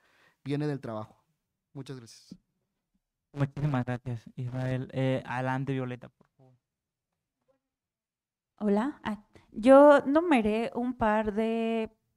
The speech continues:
Speaker 3: buenas prácticas, eh, de mi experiencia. Em, em, como primero, en la universidad, yo me inscribí a una bolsa de trabajo y repito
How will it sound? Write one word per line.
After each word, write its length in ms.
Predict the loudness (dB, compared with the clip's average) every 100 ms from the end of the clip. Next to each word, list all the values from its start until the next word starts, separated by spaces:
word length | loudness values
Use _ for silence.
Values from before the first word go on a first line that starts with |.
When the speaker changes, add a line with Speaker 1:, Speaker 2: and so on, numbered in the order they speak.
| _ -4
Speaker 3:
buenas 320 | -2 -2 -4
prácticas, 640 | -6 -6 -6 -6 -6 -10 _ _
eh, 160 | -10 -6
de 100 | -6
mi 140 | -6
experiencia. 720 | -8 -8 -6 -6 -6 -4 -6 -6 -20 -20 -20 -16
Em, 640 | -8 -4 -2 -4 -6 -12 -16 _ -6
em, 300 | -6 -6 -12 _ _ -6
como 300 | 0 0 0
primero, 680 | -2 -2 0 0 0 -2 -8 _ _ -6
en 140 | -4
la 80 | 0
universidad, 680 | 0 0 -2 -2 -4 -2 -2 -6 _ _ _
yo 160 | 0 0
me 80 | 0
inscribí 360 | -6 -6 -2 0
a 60 |
una 180 | 0 0
bolsa 300 | -2 -2 -6
de 80 | -6
trabajo 560 | -4 -2 -2 -2 -4 -4
y 300 | -6 -6 -8
repito 580 | -8 -4 -4 -4 -4